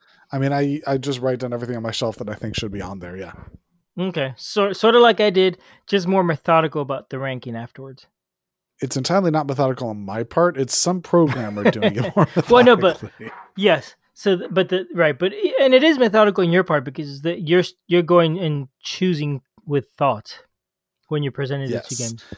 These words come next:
Speaker 1: But it's usually just a choice of which one's higher, this or this.
Speaker 2: Mm-hmm. Which is kinda
Speaker 1: So.
Speaker 2: what I went and did. Kinda,
Speaker 1: Yeah.
Speaker 2: right? So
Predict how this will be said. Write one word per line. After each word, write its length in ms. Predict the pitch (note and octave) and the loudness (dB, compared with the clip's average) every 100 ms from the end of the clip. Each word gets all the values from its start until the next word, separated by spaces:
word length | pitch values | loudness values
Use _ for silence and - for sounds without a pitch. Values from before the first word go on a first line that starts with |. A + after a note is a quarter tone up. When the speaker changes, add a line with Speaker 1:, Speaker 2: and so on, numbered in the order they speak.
| _ _ | _ _
Speaker 1:
But 100 | D#3 | 2
it's 160 | D3+ F3+ | 4 2
usually 280 | F3+ F3 | 2 2
just 220 | D3+ D3 - | 2 -2 -4
a 40 | |
choice 320 | C#3 D3 C3 | 0 0 0
of 120 | B2 | 0
which 220 | C3+ C3+ - | 2 2 0
one's 200 | B2 - | -4 -6
higher, 420 | - G#2+ G2 F#2+ | -4 -4 -6 -8
this 320 | G#2 A2+ - | -6 -6 -6
or 180 | A2 G2+ | -8 -8
this. 500 | F#2+ - - - - | -12 -16 -14 -12 -4
Speaker 2:
Mm-hmm. 1600 | E3+ E3 D3+ D#3 C#3+ - _ _ _ _ _ _ _ _ _ - D4+ | -2 -2 -4 -6 -8 -14 _ _ _ _ _ _ _ _ _ -6 0
Which 200 | E4 D4+ | 0 0
is 160 | B3 | -2
kinda 180 | A#3+ A#3 | 2 4
Speaker 1:
So. 80 | A#3+ | 6
Speaker 2:
what 140 | F3+ | 8
I 140 | D#3+ E3 | 8 6
went 200 | E3 D3+ | 4 0
and 140 | C3+ | -2
did. 380 | C#3 D3+ A#2 A2+ A2 _ _ _ _ _ _ _ | -2 -2 -2 -6 -18 _ _ _ _ _ _ _
Kinda, 260 | C3+ F#3+ F3 | -4 0 0
Speaker 1:
Yeah. 40 | A#2+ | -2
Speaker 2:
right? 200 | A#2+ A2+ | -10 -12
So 240 | C3 B2+ | -14 -14